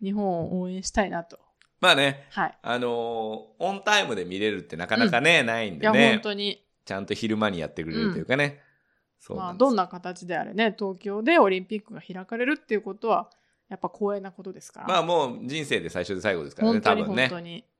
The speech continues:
Speaker 2: まあ、しっかり応援したいなと。
Speaker 1: うん。できる限りのことはしと、しようと思います。
Speaker 2: 思いますね。はい。
Speaker 1: はい。
Speaker 2: あとね、今ね、あの、ベランピングって知ってる？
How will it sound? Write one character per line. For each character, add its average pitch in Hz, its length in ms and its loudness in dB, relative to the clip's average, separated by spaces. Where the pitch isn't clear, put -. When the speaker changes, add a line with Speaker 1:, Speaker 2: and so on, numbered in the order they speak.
Speaker 2:
ま - 160 -12
あ、 - 20 -8
し - 160 -10
っ - 40 -20
か 69 120 -8
り 67 80 -10
応 65 140 -16
援 64 100 -16
し - 60 -14
た 117 120 -12
い 110 60 -14
な - 0 -
と。 240 60 -2
Speaker 1:
う - 20 -6
ん。 - 20 -6
で 202 140 0
き 233 140 -6
る 226 80 -4
限 226 240 -2
り 180 80 -2
の 220 80 -8
こ 180 100 -14
と - 100 -2
は - 220 0
し - 120 -14
と、 - 240 -16
し - 220 -2
よ 170 120 4
う - 60 -12
と - 120 -20
思 180 180 -8
い 175 40 -10
ま - 100 -14
す。 - 100 -18
Speaker 2:
思 107 80 -8
い 110 40 -6
ま 110 40 -12
す - 40 -18
ね。 - 80 -20
は - 120 -14
い。 175 40 -8
Speaker 1:
は 180 60 -6
い。 - 80 -20
Speaker 2:
あ 151 100 2
と 98 100 -6
ね、 92 320 0
今 98 240 -4
ね、 87 320 -4
あ 73 120 -14
の、 55 340 -14
ベ - 180 -4
ラ 147 120 0
ン 190 180 -6
ピ 202 140 -4
ン 208 80 -4
グ 208 120 -6
っ - 20 -20
て 214 160 -10
知 - 60 -4
っ - 20 -20
て 185 100 -8
る？ 277 140 -8